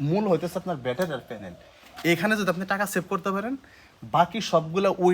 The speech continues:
টাকা দিয়ে আপনি করতে পারবেন। যে কটা টাকা আপনার সেভ হবে, সেই টাকা দিয়ে করতে পারবেন। তার হইতেছে প্যানেলের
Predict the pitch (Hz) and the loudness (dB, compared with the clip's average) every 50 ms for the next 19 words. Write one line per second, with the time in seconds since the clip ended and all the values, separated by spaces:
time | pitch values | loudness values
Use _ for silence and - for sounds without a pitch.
0 | 175 190 180 180 180 156 151 143 139 135 123 139 120 127 120 110 101 98 101 98 | 4 2 0 0 2 0 2 0 0 0 -2 -2 -2 -2 -2 -2 -4 -8 -10 -6
1 | 98 139 143 160 156 156 156 165 160 156 147 - - - 151 143 143 156 165 175 | -4 -4 -2 -2 -2 -2 -4 -2 -4 -4 -4 -4 -2 -2 -2 0 0 -2 -4 -4
2 | - - 139 131 127 123 123 117 113 110 120 107 104 110 107 104 95 95 92 - | -4 -4 -2 -2 -2 -4 -4 -6 -6 -8 -8 -10 -10 -10 -10 -10 -12 -14 -16 -20
3 | - - - - - - _ _ - 147 151 160 170 175 180 175 - 196 196 - | -20 -20 -20 -20 -20 -20 _ _ -4 -2 -2 -2 -2 -2 -4 -4 -4 -8 -8 -2
4 | - 180 170 170 170 180 202 | -2 0 0 2 0 0 -2